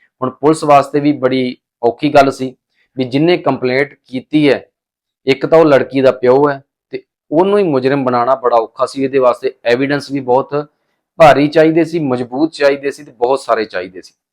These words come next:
ਫਿਰ ਇਹ ਜਿਹੜੇ ਵਾਲ ਸੀ ਉਹਨਾਂ ਦਾ ਜਦੋਂ ਡੀ ਐਨ ਏ ਟੈਸਟ ਕੀਤਾ ਜਾਂਦਾ ਤਾਂ ਪਤਾ ਲੱਗਦਾ ਵੀ ਵਾਲ ਜਿਹੜੇ ਹੁੰਦੇ ਨੇ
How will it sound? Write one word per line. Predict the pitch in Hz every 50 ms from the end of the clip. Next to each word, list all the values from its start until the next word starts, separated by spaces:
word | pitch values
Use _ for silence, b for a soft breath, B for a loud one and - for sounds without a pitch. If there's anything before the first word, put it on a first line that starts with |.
| _ _ _ _ _ _ _ _ _ _ _ _ _ _
ਫਿਰ | 131 135
ਇਹ | 151 160
ਜਿਹੜੇ | 156 165 165 156
ਵਾਲ | 127 120 117 120 123 131 131
ਸੀ | - - 120 110 - _ _ _ _ _ _ _ _ _
ਉਹਨਾਂ | 139 151 160
ਦਾ | 160 151
ਜਦੋਂ | 156 151 143
ਡੀ | 131 123 120 120
ਐਨ | 123 123 127
ਏ | 131
ਟੈਸਟ | - - 113 113 - - _ _
ਕੀਤਾ | 113 107 - 110 104
ਜਾਂਦਾ | 107 107 104 104 113 110
ਤਾਂ | - - 110 107
ਪਤਾ | - - - - 131
ਲੱਗਦਾ | 131 123 113 110 107 110 107
ਵੀ | 107 110 104
ਵਾਲ | 98 101 101 107 117 120
ਜਿਹੜੇ | 117 117 113 113 107
ਹੁੰਦੇ | 101 98 90 92 95 101
ਨੇ | 113 127